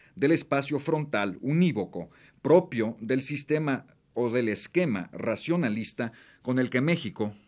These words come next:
ha querido sofocar las historias inconclusas que permanecen en la otra orilla de su destino.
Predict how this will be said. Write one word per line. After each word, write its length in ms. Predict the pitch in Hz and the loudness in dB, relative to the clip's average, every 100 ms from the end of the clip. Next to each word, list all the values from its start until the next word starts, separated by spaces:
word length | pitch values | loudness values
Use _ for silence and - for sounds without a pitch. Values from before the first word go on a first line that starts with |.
| _ _ | _ _
ha 140 | - 120 | -8 -2
querido 320 | 131 135 139 | 2 2 2
sofocar 600 | 147 135 120 98 87 - _ _ _ | -2 -4 -4 -4 -6 -8 _ _ _
las 200 | - 110 | -6 -4
historias 420 | 107 - 143 120 | -4 0 0 0
inconclusas 920 | 113 95 95 135 147 - 76 - - _ _ _ _ _ _ | -2 -4 -4 0 -2 -2 -10 -12 -16 _ _ _ _ _ _
que 100 | - | -12
permanecen 680 | 92 104 101 117 117 123 107 _ _ _ | -6 -2 0 0 0 -4 -6 _ _ _
en 140 | - 110 | -2 2
la 80 | |
otra 300 | 113 156 135 | 4 4 4
orilla 480 | 104 104 107 92 85 - | 2 2 -2 -4 -8 -10
de 140 | 92 | -12
su 140 | 90 101 | -8 -8
destino. 440 | 90 - 117 85 | -8 -4 -4 -4